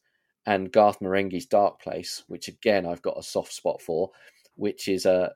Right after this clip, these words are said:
a, an older series that, um, is still available on all four. But, again, Matt Berry's in that. And I just think, and if you don't know Garth Marenghi's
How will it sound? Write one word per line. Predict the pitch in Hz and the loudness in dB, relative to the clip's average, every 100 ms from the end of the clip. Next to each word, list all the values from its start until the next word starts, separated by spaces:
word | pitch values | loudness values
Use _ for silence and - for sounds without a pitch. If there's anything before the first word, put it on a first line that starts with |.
| _ 104 | _ -6
a, | 87 - | -4 -4
an | 95 | 2
older | 107 104 101 95 | 4 4 2 -4
series | - 95 90 90 90 - - _ | -4 -4 -2 -4 -8 -10 -18 _
that, | 92 - - | -6 -6 -4
um, | 92 85 87 78 - | -4 -2 -6 -14 -12
is | 113 | -10
still | - 117 | -2 2
available | 107 104 98 98 | 4 2 2 0
on | 98 | -2
all | 98 | -4
four. | - 101 98 113 _ _ _ _ _ _ _ - | -2 0 2 0 _ _ _ _ _ _ _ 0
But, | 101 - _ _ - | 0 0 _ _ -6
again, | 110 110 95 87 - | 2 4 4 2 -4
Matt | 104 104 | -4 -2
Berry's | 92 92 90 | 0 0 -2
in | 87 87 | -6 -6
that. | 87 85 - | -6 -8 -8
And | 98 | -6
I | 101 | -4
just | 98 104 - - | -4 -8 -10 -4
think, | 110 98 - - | -4 -4 -8 -10
and | 104 95 | -6 -6
if | 123 | 2
you | |
don't | 127 110 | 2 4
know | 104 98 | 2 2
Garth | 98 85 - | 2 0 -2
Marenghi's | 87 85 85 85 - | -8 -8 -10 -12 -12